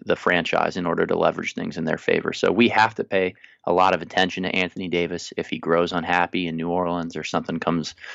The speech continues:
to the surface that he wants out. And this is LeBron just being smart and saying, "Hey, I'm gonna be the first one to throw the hat in the ring and say, 'Yeah, we want you. We're gonna find a way to get you,'" and see if he can kind of disrupt a little bit of the, uh,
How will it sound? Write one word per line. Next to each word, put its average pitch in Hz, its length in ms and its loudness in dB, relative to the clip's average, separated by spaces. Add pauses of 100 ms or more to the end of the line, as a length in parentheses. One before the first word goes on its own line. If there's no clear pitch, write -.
(460)
to 87 140 2
the 82 80 2
surface 82 440 2
that 78 120 2
he 92 80 2
wants 82 340 2
out. 98 420 4
And 92 160 -4
this 95 240 -6
is 92 220 -6
LeBron 90 460 2
just 87 180 -4
being 87 220 -4
smart 101 320 2
and 95 100 -10
saying, 90 180 0
"Hey, 95 160 4
I'm 95 140 2
gonna 101 140 -2
be 101 80 -2
the - 80 -2
first - 320 -2
one 92 100 -2
to 87 80 -4
throw 92 220 4
the 85 80 2
hat 87 180 4
in - 60 -8
the 90 80 -4
ring 87 160 -2
and 82 100 -8
say, 87 140 2
'Yeah, 98 320 4 (420)
we - 120 -6
want 98 340 2
you. 98 240 -2
We're 90 100 -6
gonna 82 160 -6
find 90 260 2
a 85 60 -4
way 87 140 0
to 82 80 -4
get 90 280 -2
you,'" 87 220 0 (160)
and 82 260 -2
see 90 200 4
if 85 100 2
he 95 100 2
can 85 220 -2
kind 82 200 0
of 78 80 -6
disrupt 90 520 2
a 85 60 2
little 87 240 2
bit 82 240 0
of 80 60 -4
the, 80 280 0
uh, 80 180 4